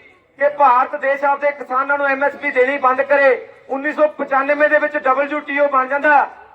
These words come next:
ਭਾਰਤ ਦੀ ਉਹਦੇ ਵਿੱਚ ਸਾਂਝ ਬਣ ਜਾਂਦੀ ਆ। ਤਾਂ ਪਚਾਨਵੇਂ ਤੋਂ ਬਾਅਦ ਜਿਹੜੀ ਉਹ ਪਹਿਲੀ ਲਾਈਨ ਲਿਖੀ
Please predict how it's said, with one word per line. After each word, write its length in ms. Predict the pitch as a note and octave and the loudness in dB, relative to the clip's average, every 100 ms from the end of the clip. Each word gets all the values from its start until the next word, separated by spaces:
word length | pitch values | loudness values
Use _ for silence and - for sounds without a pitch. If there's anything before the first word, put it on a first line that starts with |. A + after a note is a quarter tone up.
| _ | _
ਭਾਰਤ 360 | C4+ C4 C4 C4 | 0 2 2 0
ਦੀ 120 | C#4+ | -6
ਉਹਦੇ 160 | D4 D4+ | -4 -4
ਵਿੱਚ 200 | D4 D4 | -4 -6
ਸਾਂਝ 340 | G#3 A#3 C#4+ | -4 -2 -2
ਬਣ 180 | C4+ C4+ | -2 -2
ਜਾਂਦੀ 280 | C4 C#4 D4 | -2 -2 2
ਆ। 220 | D4 B3+ - - - | 2 2 -2 -16 -4
ਤਾਂ 140 | C4+ C#4 | -2 0
ਪਚਾਨਵੇਂ 600 | C4 B3+ B3 C4 C4+ C#4 | -2 -2 -2 -2 -4 0
ਤੋਂ 180 | C4+ B3 | 2 4
ਬਾਅਦ 460 | G3+ C4 C4+ A3+ - - _ _ _ _ _ - | 4 4 2 -2 -8 -20 _ _ _ _ _ -6
ਜਿਹੜੀ 220 | B3+ C#4+ | -4 -2
ਉਹ 100 | C#4 | -2
ਪਹਿਲੀ 440 | C#4 C4 D4+ E4 | 0 0 2 0
ਲਾਈਨ 260 | D#4 C#4 C4 | 0 0 0
ਲਿਖੀ 320 | B3+ B3 C4 | -2 -4 -6